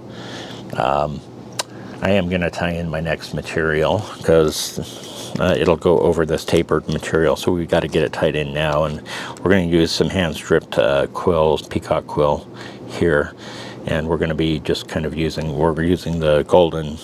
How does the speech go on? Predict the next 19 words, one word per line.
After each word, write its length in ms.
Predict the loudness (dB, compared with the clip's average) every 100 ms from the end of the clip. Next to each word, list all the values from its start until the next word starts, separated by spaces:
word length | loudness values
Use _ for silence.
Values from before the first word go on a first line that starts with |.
| -14 -16 -14 -12 -4 -2
the 80 |
golden 340 | 4 4 4 2
olive 380 | 2 2 0 -2
color. 320 | -4 -2 -2 -4 -8 -2
So 120 | 4
usually 260 | 4 6 4
when 140 | 4
I'm 100 | 2
tying 340 | 0 0 2 2
in 300 | 2 2 -2 -10 -16 -16 -8 -4
the, 100 | -2
the 180 | 0
quill, 460 | 0 4 6 6 4
I, 160 | 2 -2 -10 -14 -14 -12 -10 -12 -8 2
I'm 80 |
gonna 140 | 4 4
want 200 | 2 0
the 80 | 2
dark 460 | 4 6 4 0